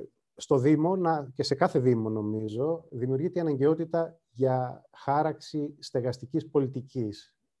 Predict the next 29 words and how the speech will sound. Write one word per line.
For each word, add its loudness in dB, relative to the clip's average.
από -10
την -4
τοπική -4
αυτοδιοίκηση, -6
έτσι. -10
Ε, 4
το 2
τοπίο 4
στη -4
στέγαση 2
αλλάζει. 4
Ε, 0
οι 0
τοπικές 0
αστικές 0
προκλήσεις 0
απαιτούν -2
τοπικά 2
σχεδιασμένες 2
λύσεις. -2
Η -6
κάθε -2
πόλη 4
έχει 2
τοπικές -2
ιδιαιτερότητες. 0
Η 0
Καρδίτσα, 0
φερρυπίν, 0